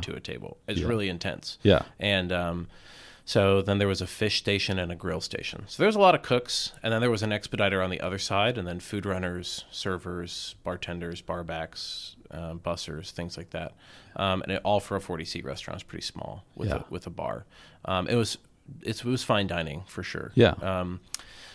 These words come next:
Speaker 1: and I started out on that garde manger station learning. Um, we had a little pizza oven. We had to look, cook these little mini flatbreads too.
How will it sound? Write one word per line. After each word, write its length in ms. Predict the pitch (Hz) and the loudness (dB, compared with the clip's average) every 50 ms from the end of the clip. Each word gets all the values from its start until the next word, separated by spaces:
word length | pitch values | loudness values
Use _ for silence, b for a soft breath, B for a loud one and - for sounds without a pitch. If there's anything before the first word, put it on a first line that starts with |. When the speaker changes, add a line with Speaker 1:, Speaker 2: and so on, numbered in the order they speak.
| B B B | B B B
Speaker 1:
and 340 | - 110 107 107 104 104 101 | 2 4 6 8 8 8 6
I 60 | 98 | 6
started 300 | 98 - - 117 110 104 | 6 8 8 8 8 8
out 220 | 104 101 101 104 101 | 8 8 8 8 8
on 160 | 98 98 98 | 6 6 6
that 160 | 95 92 92 87 | 6 4 4 4
garde 200 | 101 98 98 101 | 4 4 4 4
manger 320 | 95 98 92 95 95 95 | 4 2 2 2 0 0
station 560 | - - 98 95 92 - 110 104 107 104 98 | 0 2 0 2 2 0 0 0 0 0 0
learning. 480 | 90 92 92 95 92 92 92 92 90 - - | 0 0 0 0 0 0 0 -2 -4 -4 -4
Um, 240 | 73 87 87 90 | -4 -4 -2 -2
we 60 | 90 95 | 0 2
had 120 | 113 113 | 2 2
a 40 | 110 | 2
little 140 | 107 101 98 | 2 0 -2
pizza 320 | - - 101 - - - | -4 -8 -6 -4 -2 0
oven. 260 | 95 104 107 120 123 | 0 2 2 2 2
We 80 | 110 95 | 2 0
had 80 | 92 - | 0 0
to 60 | 92 | -2
look, 160 | 90 90 - | -4 -4 -4
cook 180 | - - 101 - | -4 -6 -6 -4
these 160 | - 98 90 | -4 -6 -4
little 140 | 98 95 90 | -2 -2 -2
mini 180 | 92 90 90 | -2 -2 -4
flatbreads 540 | 90 - - 92 90 87 - 92 92 90 - | -4 -2 0 0 0 0 -2 -4 -4 -4 -6
too. 400 | - - 95 92 95 98 104 113 | -6 -2 -2 0 0 -2 -4 -6